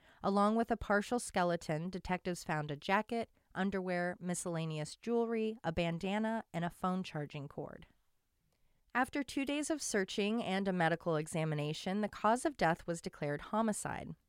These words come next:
One big factor leading to that decision, the phone charger. It barely had a four-inch diameter, it had been tied in multiple knots, and caught in the knots were chunks of hair from extensions.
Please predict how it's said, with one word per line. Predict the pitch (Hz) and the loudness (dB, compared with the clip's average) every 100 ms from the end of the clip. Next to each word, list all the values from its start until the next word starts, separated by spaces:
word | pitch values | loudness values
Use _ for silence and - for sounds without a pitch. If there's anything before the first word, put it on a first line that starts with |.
| - | -6
One | 180 175 170 | 0 2 2
big | 165 - | -2 2
factor | 160 156 170 156 | 2 2 -2 -2
leading | 202 269 277 | -2 0 -2
to | - | 0
that | 165 143 | 0 0
decision, | 160 - 151 160 160 202 _ _ - | -2 -4 -2 -2 -6 -6 _ _ -10
the | 202 | -2
phone | 233 226 240 | 2 4 4
charger. | - 165 127 - 76 - _ _ - _ | 0 -2 -2 -6 -8 -10 _ _ -20 _
It | 208 214 208 | 0 0 2
barely | 208 254 294 | 0 0 -2
had | 208 175 160 - | 0 0 0 -4
a | |
four-inch | - 190 185 180 - | -4 0 0 0 -2
diameter, | 170 165 156 190 156 123 147 - _ - | -2 0 2 2 0 -2 -4 -6 _ -4
it | 165 | 2
had | 175 170 | 2 4
been | 185 | 0
tied | - 180 180 185 | 0 0 2 2
in | 170 | 0
multiple | 165 208 - 220 170 | 2 0 0 -2 -2
knots, | 143 143 190 - - - - | 0 0 -2 -6 -16 -18 -8
and | 175 180 | -4 -2
caught | - - 339 - | -2 2 2 2
in | |
the | 165 | 0
knots | 156 139 151 - - | 0 0 -2 -6 -6
were | 185 | -4
chunks | 180 - 226 254 - | -4 -2 -2 -2 -4
of | 254 | -4
hair | - 151 139 160 | -2 -2 -2 -6
from | - 160 | -6 -6
extensions. | 151 - - 196 185 - - 165 | -6 -6 -2 -2 -2 -10 -12 -14